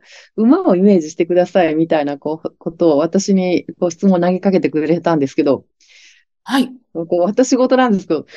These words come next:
Speaker 1: 馬のイメージで、馬が草原を走ってるイメージが、まあ、私の中で、
Speaker 2: うん。
Speaker 1: 頭の中浮かんだんですけど、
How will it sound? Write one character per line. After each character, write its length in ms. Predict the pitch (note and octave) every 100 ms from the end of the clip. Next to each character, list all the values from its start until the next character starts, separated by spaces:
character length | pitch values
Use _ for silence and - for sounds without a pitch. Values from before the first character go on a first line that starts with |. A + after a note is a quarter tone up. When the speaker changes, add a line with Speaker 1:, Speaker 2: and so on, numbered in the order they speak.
| -
Speaker 1:
馬 260 | - G#3+ E4+
の 140 | F4
イ 60 | D#4
メ 160 | D4+ C#4
ー 40 |
ジ 100 | D#3
で、 140 | D#3+
馬 380 | F3+ B3 A#3+ F4+
が 100 | D4+
草 140 | G#3 C#4+
原 180 | C#4
を 60 | C4+
走 240 | B3+ B3
っ 60 | C#4+
て 140 | -
る 80 | F#3+
イ 60 | E3
メ 200 | F#3 F3+
ー 40 |
ジ 160 | D#3+ D3+
が、 300 | C#3+ C#3 -
ま 80 | F#3
あ、 40 |
私 220 | F3 B3
の 60 | A#3
中 260 | A3+ G3+
で、 100 | E3
Speaker 2:
う 20 | D3
ん。 40 |
Speaker 1:
頭 240 | - G#3+
の 60 | G#3
中 200 | G#3 F3+
浮 60 | D3
か 160 | G3+
ん 60 | F#3
だ 100 | F#3
ん 60 |
で 80 | D3+
す 80 | D3+
け 80 | C3
ど、 180 | C3